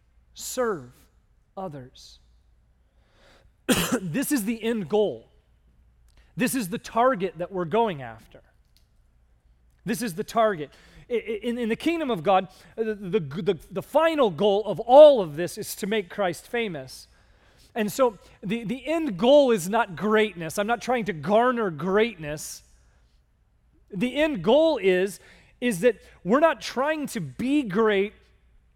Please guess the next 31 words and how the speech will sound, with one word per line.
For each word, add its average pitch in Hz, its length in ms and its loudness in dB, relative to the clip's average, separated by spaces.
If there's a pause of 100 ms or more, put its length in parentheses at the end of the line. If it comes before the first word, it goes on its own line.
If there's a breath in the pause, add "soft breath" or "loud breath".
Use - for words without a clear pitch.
(480)
because 202 440 2
we 262 200 0
know 247 440 4
the 214 100 0
one 226 280 0
who 214 200 -4
is 214 360 -4
great. 127 400 -8 (1700 soft breath)
The 208 120 0
goal 294 380 4
is 254 220 -4
to 196 120 -12
serve 233 680 -2
because 202 300 0
we 220 140 -4
know 254 320 4
that 208 160 0
when 233 240 -2
we 202 140 -6
serve, 185 720 -4 (440 soft breath)
and 233 160 0
it's 247 120 -4
a 247 60 0
reflection 240 680 -2
of 208 200 2
us 240 220 2
following 269 480 -2
the 226 100 -2
example 190 420 -4
of - 120 -6
Christ, 180 800 -2